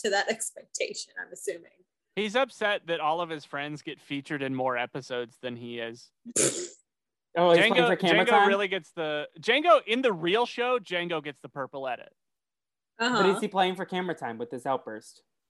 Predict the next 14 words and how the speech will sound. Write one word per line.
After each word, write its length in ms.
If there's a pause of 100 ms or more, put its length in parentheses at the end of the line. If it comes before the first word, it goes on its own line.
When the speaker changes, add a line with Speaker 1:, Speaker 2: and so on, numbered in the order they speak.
(200)
Speaker 2:
Mm, 240
maybe. 420 (680)
Speaker 3:
Maybe. 380 (1000)
And 160
then 380
let's 160
see 80
what's 140
happening 240
on 80
the 60
Will 200
tribe. 380 (720)
<laughs> 80